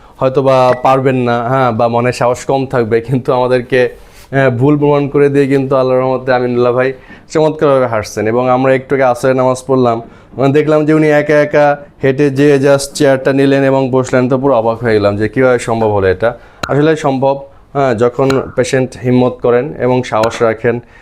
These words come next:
এবং একটা সার্জারি যখন পারফেক্ট ওয়েতে হয়, definitely পেশেন্ট কিন্তু পেইনলেসলি এবং কনফিডেন্টলি মুভ করতে পারবেন। Just আজকে অপারেশনের দুই দিন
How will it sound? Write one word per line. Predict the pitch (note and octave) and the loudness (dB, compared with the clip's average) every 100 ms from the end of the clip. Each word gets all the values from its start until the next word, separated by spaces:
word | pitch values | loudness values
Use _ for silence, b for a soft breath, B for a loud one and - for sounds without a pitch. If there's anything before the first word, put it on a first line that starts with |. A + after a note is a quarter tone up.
| B | B
এবং | G2+ A2+ A#2 - | -2 0 -2 -2
একটা | A2+ A#2 A#2+ | -2 0 -2
সার্জারি | A#2 A#2+ A#2 A#2+ B2 | 0 -2 0 0 2
যখন | A#2+ B2 A#2 | 0 0 0
পারফেক্ট | A2+ A2 B2 A2+ | -2 -2 -4 -2
ওয়েতে | A#2 A2+ A2+ | 0 2 0
হয়, | G#2 A2 | 0 -2
definitely | G#2 A2 G#2+ A2+ G#2 A2 | 0 -2 0 -2 0 -2
পেশেন্ট | G#2+ - A2 G#2 | 0 -2 -4 -2
কিন্তু | G#2+ G2+ C#3 B B B - | -4 -2 -2 B B B -4
পেইনলেসলি | A#2+ B2 A#2+ A#2 - A2+ A2+ | 0 2 2 0 -2 0 2
এবং | G#2 G2+ G#2+ G#2 F#2+ | 0 -2 -2 -2 -2
কনফিডেন্টলি | A#2 B2 C#3 C3 B2 A2+ A2+ | -4 -2 -2 0 -2 0 0
মুভ | G#2+ G2 - | 0 -4 -6
করতে | G2 F#2+ | -6 -2
পারবেন। | F#2 F#2 G2 A#2 B B B | -2 0 -2 -4 B B B
Just | G#2+ C3+ C3 C3 | -2 0 0 -2
আজকে | A#2 - | -2 -2
অপারেশনের | A2+ A#2+ A#2 B2 A#2+ | 0 2 2 0 0
দুই | A2+ A#2+ | 2 2
দিন | A#2 A#2 A#2 | 2 0 -4